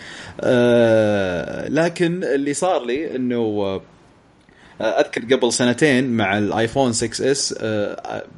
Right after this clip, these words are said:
بشطح شوي عشان بس أوصل ال-، ال-، القصة. آه، أبل اشطحت بالكيسز، الكفرات، الألوان حقت الجوال، حقت الآيفون نفسها،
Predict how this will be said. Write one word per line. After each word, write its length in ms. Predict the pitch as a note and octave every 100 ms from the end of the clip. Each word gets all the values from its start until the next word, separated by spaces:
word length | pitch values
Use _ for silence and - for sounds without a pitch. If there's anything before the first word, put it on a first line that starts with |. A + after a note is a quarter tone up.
| -
بشطح 340 | C3 - A#2
شوي 220 | - C3 G#2+
عشان 240 | G#2 G#2+
بس 180 | G#2+ F#2+
أوصل 400 | A#2 - G#2+ G2
ال-، 180 | F#2 F2+
ال-، 240 | D#2+ D#2+
القصة. 420 | - B2+ - G#2+ - - - - -
آه، 400 | A2 A2 G#2 -
أبل 320 | D3+ D3+ A#2+
اشطحت 720 | A2 G2 G#2 - D#3 D3+ C#3 A2
بالكيسز، 1080 | G#2+ G2+ F#2+ F2 E2 F2+ D3 C3 G#2+ -
الكفرات، 540 | F#2+ A#2 A#2 B2 A#2 G#2
الألوان 440 | F#2+ A#2 B2 G#2+
حقت 380 | A2 F#2+ G#2 G2+
الجوال، 520 | F#2 F#2 G#2 A2+ F2
حقت 220 | F#2 F#2
الآيفون 360 | F#2+ G#2 A2 F#2+
نفسها، 380 | G2+ - F2+